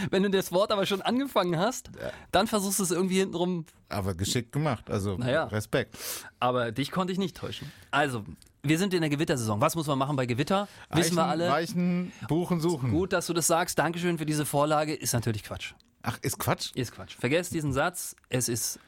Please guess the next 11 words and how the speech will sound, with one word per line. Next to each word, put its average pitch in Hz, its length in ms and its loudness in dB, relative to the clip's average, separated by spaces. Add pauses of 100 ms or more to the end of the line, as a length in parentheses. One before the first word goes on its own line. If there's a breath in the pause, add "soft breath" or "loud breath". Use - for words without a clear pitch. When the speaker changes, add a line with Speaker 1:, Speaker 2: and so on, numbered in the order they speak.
Speaker 1:
völliger 120 300 0
Blödsinn. 139 460 -2 (500 loud breath)
Ähm, 110 540 0 (140)
man 110 220 -2
soll 123 220 0
sich 123 200 -4
von 110 260 2
Bäumen 113 560 0
fernhalten. 160 1120 0
Speaker 2:
Mhm. 190 120 -2 (180)
Speaker 1:
Ja, 113 260 0